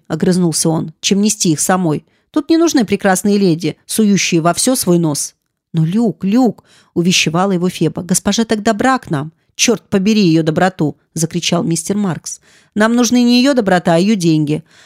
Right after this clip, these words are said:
Она не дождётся от меня чёртовой благодарности. Она это делает, потому что должна, а то бы она».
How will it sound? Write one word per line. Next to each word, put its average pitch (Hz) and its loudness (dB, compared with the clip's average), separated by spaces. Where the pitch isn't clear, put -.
Она 233 2
не 254 2
дождётся 240 0
от 180 -4
меня 220 2
чёртовой 202 0
благодарности. 160 -2
Она 202 2
это 214 -2
делает, 214 0
потому 180 -2
что - -4
должна, 180 0
а 175 -2
то 220 0
бы 190 2
она». 202 0